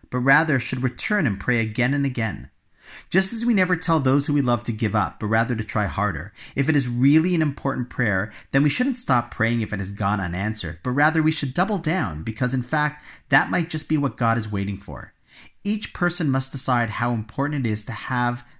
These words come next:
their prayers answered and how much they really believe in God's ability to affect the situation, not as a safety net that can't hurt, but as a re-, real relationship with a caring and compassionate and capable God. So we continue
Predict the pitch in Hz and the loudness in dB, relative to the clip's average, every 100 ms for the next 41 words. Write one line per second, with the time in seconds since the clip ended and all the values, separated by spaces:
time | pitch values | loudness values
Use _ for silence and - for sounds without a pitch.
0 | - 98 117 147 147 - 117 110 - 101 | -8 0 0 0 -2 -2 0 -2 -4 -4
1 | 110 - 60 - - - - 113 135 135 | -4 -6 -8 -12 -20 -8 -2 2 2 2
2 | - 127 110 117 131 139 135 120 117 113 | 0 0 2 2 2 2 2 2 2 0
3 | 101 101 104 92 101 104 104 110 - 104 | 0 -2 -4 -4 -4 -4 -4 -6 -6 -6
4 | 98 104 - 95 - 95 98 - 101 - | -6 -6 -6 -6 -4 -2 -4 -6 -12 -14
5 | - - - 135 175 160 123 - - 139 | -20 -14 -2 0 2 0 0 0 2 2
6 | 147 - 120 101 - 107 - 117 90 - | 0 -2 -2 -2 -6 -12 -6 -6 -6 -4
7 | 180 104 80 _ _ _ _ _ 131 131 | -2 -2 -4 _ _ _ _ _ -2 0
8 | 139 139 139 156 170 165 120 110 - 113 | 2 2 2 2 0 0 2 0 0 -4
9 | 101 95 104 - - 127 123 135 135 127 | -4 -6 -8 -10 -6 -2 0 0 0 -2
10 | 123 120 - 113 - 104 95 - 147 190 | -4 -6 -4 -4 -2 -4 -4 -6 -6 -6
11 | - 151 - - 117 107 107 87 78 - | -6 -6 -6 -8 -8 -4 -4 -4 -6 -16
12 | _ _ _ _ - 151 143 143 139 - | _ _ _ _ -2 0 0 0 -2 -2
13 | - 175 165 90 64 | -4 0 0 -2 -6